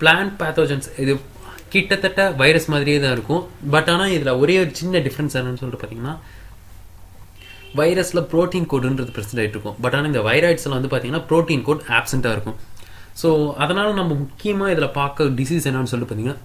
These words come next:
maximum இது tuber கிராப்ஸ்ல வந்து அதிகமா இந்த வைராய்ட்ஸ்ன்றது attack ஆகும். அப்புறமேட்டு இந்த கோகனட்ல வந்து இருக்கு. So, கோகனட்ல இது என்ன cause பண்ணுதுன்னு சொல்லிட்டு பார்த்தீங்கன்னா,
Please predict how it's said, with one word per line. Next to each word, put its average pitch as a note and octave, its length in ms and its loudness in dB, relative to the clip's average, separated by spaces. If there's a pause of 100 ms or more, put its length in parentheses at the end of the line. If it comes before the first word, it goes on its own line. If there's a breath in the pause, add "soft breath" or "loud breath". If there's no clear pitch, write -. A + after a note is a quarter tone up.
maximum D#3+ 460 0
இது B2+ 100 0 (120)
tuber F#3 300 -2
கிராப்ஸ்ல B2 360 -4
வந்து A#2 180 -10 (500 loud breath)
அதிகமா E3+ 300 4
இந்த C#3 160 0
வைராய்ட்ஸ்ன்றது C3 720 0 (140)
attack A#2+ 280 0
ஆகும். G#2 160 -4 (280)
அப்புறமேட்டு D#3 500 0
இந்த C#3+ 100 0 (120)
கோகனட்ல F3 480 4
வந்து C3+ 180 -2
இருக்கு. E3 180 -6 (220)
So, D#3 80 -2 (140)
கோகனட்ல E3+ 500 0
இது B2+ 140 2
என்ன C#3+ 180 0
cause B2+ 240 -2
பண்ணுதுன்னு B2+ 320 -2
சொல்லிட்டு A#2+ 180 -6
பார்த்தீங்கன்னா, A#2+ 260 -6